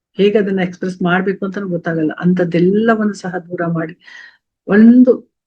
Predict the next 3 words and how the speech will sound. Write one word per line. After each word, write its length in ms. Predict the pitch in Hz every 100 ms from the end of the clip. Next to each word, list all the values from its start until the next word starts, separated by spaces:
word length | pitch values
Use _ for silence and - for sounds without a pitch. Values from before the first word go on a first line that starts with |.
| _
ಸುಸೂತ್ರವಾದ, 880 | - 190 233 226 208 185 180 170 165
ಸುಭದ್ರವಾದ 920 | - 180 233 208 - 214 196 185 180
ಒಂದು 440 | 175 165 160 156